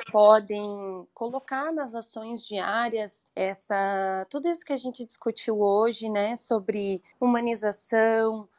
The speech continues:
sobre inclusão e diversidade, sobre como colocar as pessoas acima de tudo, porque afinal, so-, é, todas as empresas são feitas de pessoas, os clientes são pessoas, os fornecedores são pessoas.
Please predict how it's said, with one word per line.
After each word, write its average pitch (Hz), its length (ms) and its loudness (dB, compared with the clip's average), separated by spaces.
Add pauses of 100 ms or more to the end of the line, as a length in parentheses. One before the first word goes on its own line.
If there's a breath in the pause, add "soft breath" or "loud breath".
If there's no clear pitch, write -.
(200)
sobre 220 340 -4
inclusão 208 560 -4
e 202 60 -10
diversidade, 208 1200 -4 (140)
sobre 226 280 2
como 233 460 0
colocar 240 640 -2 (180)
as 214 220 -8
pessoas 220 880 -6
acima 220 480 -6
de 214 160 -10
tudo, 226 400 -6
porque 240 300 -6
afinal, 208 580 -4 (120)
so-, - 220 -6
é, 180 360 2 (100)
todas 233 340 2
as 220 140 -2
empresas 220 480 -2
são 208 200 -6
feitas 247 440 -2
de 220 120 -4 (260)
pessoas, 208 720 0
os 196 220 -10
clientes 214 520 -2
são 214 180 -10
pessoas, 202 540 -2
os 202 160 -6
fornecedores 196 760 -2
são 196 180 -4
pessoas. 190 640 0